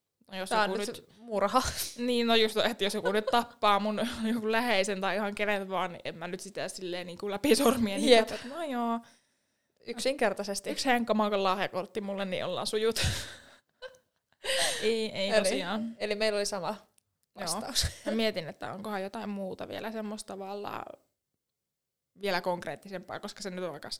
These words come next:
Speaker 1: itsestään ehkä selvää, että kenenkään tappoa ei hyväksy.
Speaker 2: Mulle ei periaatteessa oo, mun mielestä ihmisille pitää antaa aina mahdollisuus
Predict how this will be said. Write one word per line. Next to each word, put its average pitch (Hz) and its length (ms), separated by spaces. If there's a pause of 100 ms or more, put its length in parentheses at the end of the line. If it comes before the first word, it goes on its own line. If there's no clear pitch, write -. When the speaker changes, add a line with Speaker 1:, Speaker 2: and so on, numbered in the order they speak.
Speaker 1:
itsestään 214 380
ehkä 214 140
selvää, 226 340
että - 220 (800)
kenenkään 170 400
tappoa - 380
ei 233 160
hyväksy. - 400 (1120)
Speaker 2:
Mulle 359 240
ei 285 120
periaatteessa 196 800
oo, 180 520
mun 233 220
mielestä 214 320
ihmisille 185 260
pitää 151 260
antaa 190 300
aina 190 200
mahdollisuus 220 640